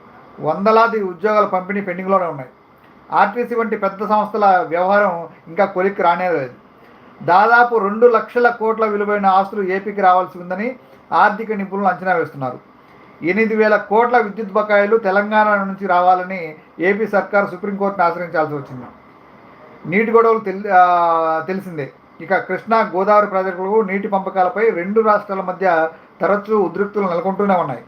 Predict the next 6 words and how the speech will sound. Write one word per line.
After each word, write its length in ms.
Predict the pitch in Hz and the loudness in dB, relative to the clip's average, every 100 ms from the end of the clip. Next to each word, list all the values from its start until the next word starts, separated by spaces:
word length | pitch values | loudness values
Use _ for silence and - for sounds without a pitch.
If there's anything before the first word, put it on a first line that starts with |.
| - - - 165 | -20 -20 -12 -2
కానీ 340 | 180 180 147 | -2 -2 -6
కేంద్రం 720 | 175 214 226 226 208 190 170 170 - - - | -2 -2 0 -2 -2 -4 -6 -12 -18 -20 -4
సమస్యలను 680 | 175 208 208 233 226 226 233 | -2 -2 0 0 0 -2 -2
సామరస్యపూర్వకంగా 960 | 175 190 226 214 220 214 208 202 196 196 | 0 2 2 -2 -4 -4 -2 -2 -2 -2
పరిష్కరించే 520 | 190 190 - 190 190 | -2 -4 -10 -6 -2
బదులు 440 | 185 202 196 165 | 0 2 0 0